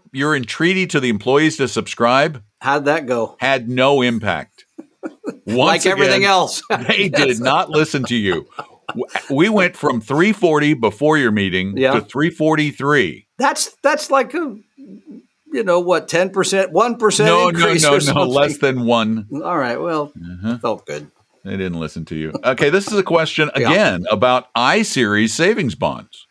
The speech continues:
Speaker 2: Yes.
Speaker 1: We get a lot of these lately since we
Speaker 2: Mm-hmm.
Speaker 1: brought them up.
Speaker 2: Mm-hmm.
Speaker 1: I was listening to your podcast, and the iSeries savings bond caught my interest. I need my emergency fund, but do not get any interest on it.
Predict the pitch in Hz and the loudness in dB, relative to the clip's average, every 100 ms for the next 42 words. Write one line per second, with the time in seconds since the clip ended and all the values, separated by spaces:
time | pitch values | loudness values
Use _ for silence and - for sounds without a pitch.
0 | _ _ _ _ _ _ 101 127 113 - | _ _ _ _ _ _ -2 -2 -2 -10
1 | - 170 196 110 98 110 151 127 92 80 | -10 -4 0 0 2 2 2 0 0 -4
2 | 78 80 78 78 92 80 87 78 85 80 | -2 -2 -2 -4 -6 -6 -6 -2 -2 -2
3 | 80 80 73 - - 131 135 170 147 160 | -4 -6 -6 -8 -2 0 2 2 2 0
4 | 220 - 220 190 147 123 104 - 113 120 | 0 0 -2 0 2 0 0 -2 0 0
5 | - 71 67 - - _ _ _ - 123 | -2 -2 -2 -10 -20 _ _ _ -4 -2
6 | 127 131 135 - 139 156 175 190 185 - | 0 0 -2 0 2 4 4 2 0 -2
7 | 151 151 151 151 147 - - - 147 160 | 0 2 2 2 0 -4 -14 -4 2 2
8 | 147 110 78 85 87 131 165 180 - 127 | 2 -2 -2 -2 0 -2 -4 -6 -4 -2
9 | 127 147 147 175 175 190 208 147 - - | -2 -4 -4 -2 -2 -6 -4 -4 -6 -16
10 | _ _ _ _ - - - 139 226 202 | _ _ _ _ -20 -16 -2 0 2 0
11 | 170 151 139 135 147 147 127 110 101 95 | 2 2 2 4 2 2 -2 -4 0 0
12 | 98 98 - 110 104 110 135 104 120 117 | 0 -2 0 0 0 0 0 2 2 4
13 | 104 110 110 90 - 85 71 58 | 2 2 0 -4 -2 -4 -4 -10